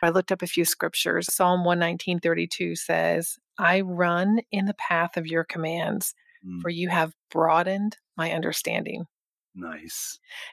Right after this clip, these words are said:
Speaker 1: Now, I do know Psalm one nineteen is the longest psalm.
Speaker 2: It is.
Speaker 1: And I also know that it is full of the word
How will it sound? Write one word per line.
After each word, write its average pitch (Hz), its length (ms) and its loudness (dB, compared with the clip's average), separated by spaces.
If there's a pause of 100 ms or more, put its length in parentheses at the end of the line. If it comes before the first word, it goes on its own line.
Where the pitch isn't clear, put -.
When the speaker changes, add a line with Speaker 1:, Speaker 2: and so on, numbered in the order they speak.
Speaker 1:
Now, 180 100 4
I 175 100 6
do 208 200 4
know 190 180 6
Psalm 175 500 0
one 170 200 2
nineteen 165 480 0
is 165 340 0
the 165 140 2
longest 185 560 2
psalm. 170 360 0
Speaker 2:
It 107 160 -8
is. 98 380 -8
Speaker 1:
And 196 180 0
I 180 60 4
also 226 440 2
know 180 280 4
that 170 140 2
it - 260 -2
is 185 320 -2
full 208 460 2
of 220 100 0
the 185 100 -2
word 170 400 2